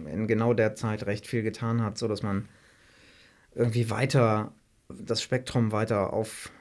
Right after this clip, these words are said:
aufspalten konnte. Und, äh, ja, das, das ist was, also im Hip-Hop ist, oder in Hip-Hop-Clubs heute mit zeitgemäßer Musik, ich, ich spiel da irgendwie Dancehall, ich spiel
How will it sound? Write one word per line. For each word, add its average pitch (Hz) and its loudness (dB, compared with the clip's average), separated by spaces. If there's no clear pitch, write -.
aufspalten 101 -2
konnte. 101 -2
Und, 92 -4
äh, 92 -2
ja, - -6
das, - -4
das 110 -2
ist 120 -4
was, - -4
also 101 0
im 113 2
Hip-Hop 123 0
ist, - -6
oder 101 -2
in 98 -2
Hip-Hop-Clubs - -2
heute 120 2
mit 101 -6
zeitgemäßer 117 2
Musik, 110 0
ich, - -8
ich 120 -2
spiel 117 4
da 110 6
irgendwie 107 0
Dancehall, 107 0
ich - -6
spiel 95 -2